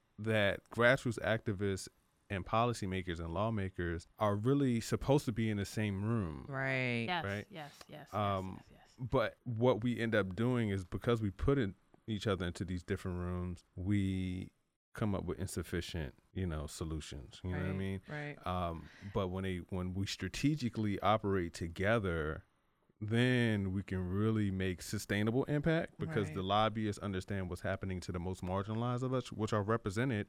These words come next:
Speaker 1: by the grassroots folks. They're closest to the problem, right?
Speaker 2: Proximity
Speaker 3: Right.
Speaker 2: that Brian Stevenson
Speaker 1: Yeah.
Speaker 2: talks about. And I, I wanna bring that up because I,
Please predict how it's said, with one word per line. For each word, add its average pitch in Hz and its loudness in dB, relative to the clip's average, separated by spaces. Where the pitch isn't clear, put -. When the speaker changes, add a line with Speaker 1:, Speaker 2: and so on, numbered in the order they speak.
Speaker 1:
by 110 6
the 117 4
grassroots 98 2
folks. - 2
They're 101 4
closest 110 0
to 113 2
the 90 0
problem, 87 2
right? 98 2
Speaker 2:
Proximity 139 0
Speaker 3:
Right. 147 -6
Speaker 2:
that 135 0
Brian 131 2
Stevenson 127 -6
Speaker 1:
Yeah. 110 2
Speaker 2:
talks - 2
about. 123 0
And 135 2
I, 147 8
I 151 6
wanna 151 4
bring 147 2
that 143 6
up 139 6
because 143 -2
I, 131 4